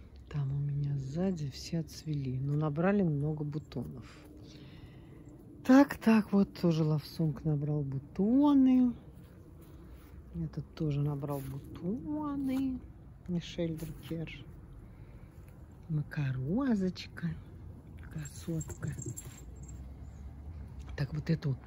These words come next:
вот эту New Dawn я буду оттуда убирать, конечно. Не знаю, еще пока куда, куда-нибудь.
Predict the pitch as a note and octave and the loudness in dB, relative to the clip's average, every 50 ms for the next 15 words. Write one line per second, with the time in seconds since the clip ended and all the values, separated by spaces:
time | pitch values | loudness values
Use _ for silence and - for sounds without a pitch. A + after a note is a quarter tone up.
0 | - - - - - - - - - - - E3+ D#3+ - - - E3+ D#3+ - - | -14 -16 -16 -16 -16 -16 -16 -18 -10 -6 -2 -2 -2 0 4 4 4 4 4 4
1 | D#3+ D#3 D3+ D3 C3+ C#3 D3+ D3+ D3+ D3 C#3+ C#3 D#3 F#3+ A3 A3 F#3 E3 D#3 D3 | 4 6 6 6 4 4 4 4 4 4 4 4 6 6 8 8 8 6 6 4
2 | C#3 D3 C#3+ D3+ D3+ C#3 - - D#3+ C#3+ D3+ D3 C#3+ C#3+ D#3 D3+ C#3+ C3+ C3 - | 2 0 0 0 -2 -2 -2 -6 -6 -4 -2 -2 -2 0 0 0 0 -2 -2 -4
3 | - - - D#3 D#3+ E3 E3 E3 D3 - - - D3+ D3 C#3+ - - - E3 D3+ | -8 -10 -8 -6 -4 -4 -4 -6 -6 -8 -10 -10 -10 -10 -10 -10 -6 -2 0 0
4 | C#3+ C3 C#3+ E3 F#3 F3+ E3 - - G3+ D#3+ - E3+ D3 - - D#3 C#3+ - - | 0 0 0 2 2 4 4 4 4 2 2 4 2 2 0 -2 -6 -6 -8 -10
5 | - D#3 C3+ C3+ C#3 C3 - - C3+ D3 C#3+ C3+ C3+ C#3+ C#3+ | -8 -6 -4 -4 -6 -4 -4 -4 -2 -2 -2 -2 -4 -6 -10